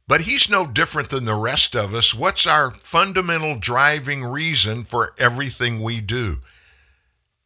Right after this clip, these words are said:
To make everything for okay. Make it all okay for us. Get the best out of our lives that we possibly can.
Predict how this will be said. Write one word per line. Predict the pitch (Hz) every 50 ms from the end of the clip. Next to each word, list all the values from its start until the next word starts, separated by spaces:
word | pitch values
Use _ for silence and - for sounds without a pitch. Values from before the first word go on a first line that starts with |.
| _ _ _ _ _ _ _ _
To | - 110
make | 107 117 120 110 -
everything | 123 113 113 110 92 - 110 104 90
for | - - 107 104 101 95
okay. | 92 73 - - - 139 156 147 92 67 - - - _ _ _ _ _ _ _ _ _ _ _ _ -
Make | 90 123 147 -
it | - 185
all | 180 170 165 165
okay | 165 156 - - 190 170 175
for | - - - 92 82
us. | 69 - - - - - - - _ _ _ _ _ _ _ _ _ _ _ _ _ _ _ _ _ _ _ _ _ _ _ _ _ _ _ _ -
Get | 135 156 160 -
the | 127
best | 107 90 135 139 151 - - -
out | 143 139 147
of | 135 123 113
our | 117 117
lives | 113 117 123 143 156 160 139 107
that | 117 113 -
we | 113 110
possibly | - - 135 139 139 147 - - 113 101 107 104
can. | 90 - - 151 180 196 170 117 82 71 65